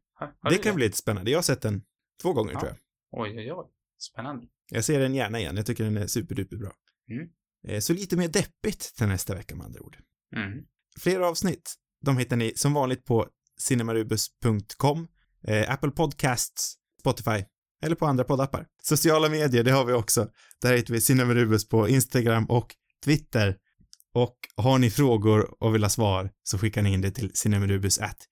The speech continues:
Speaker 2: gmail punkt com. Det var allt för den här veckan. Vi hörs igen nästa vecka.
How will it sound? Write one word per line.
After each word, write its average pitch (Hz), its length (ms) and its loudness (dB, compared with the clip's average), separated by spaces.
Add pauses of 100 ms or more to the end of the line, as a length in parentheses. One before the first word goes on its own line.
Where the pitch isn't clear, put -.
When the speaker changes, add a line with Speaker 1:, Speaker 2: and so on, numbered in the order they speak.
(220)
Speaker 2:
gmail 101 380 2 (300)
punkt 107 320 0 (220)
com. 110 360 0 (200)
Det 143 100 2
var 156 100 4
allt 151 280 0
för 160 100 0
den 143 80 4
här 120 160 2
veckan. 113 380 -6 (280)
Vi 131 80 -4
hörs 156 260 0
igen 131 300 0 (340)
nästa 110 400 -4
vecka. 104 380 -4